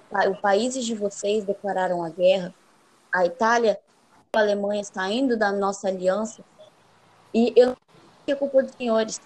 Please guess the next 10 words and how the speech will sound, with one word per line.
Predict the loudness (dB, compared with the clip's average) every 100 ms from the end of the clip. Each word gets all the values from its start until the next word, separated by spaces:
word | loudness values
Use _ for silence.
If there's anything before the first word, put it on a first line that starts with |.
| -20
Estou | -4 -2
dizendo | 0 0 0
que | -2
é |
culpa | -4 -4 -4
dos | -4
governantes | -6 -2 0 0 -2 -4
do | -18 -6
país | -2 0 -2 -8 _ _ -20 -20 _ _ _ _ _ _ _ _
que, | -2 -2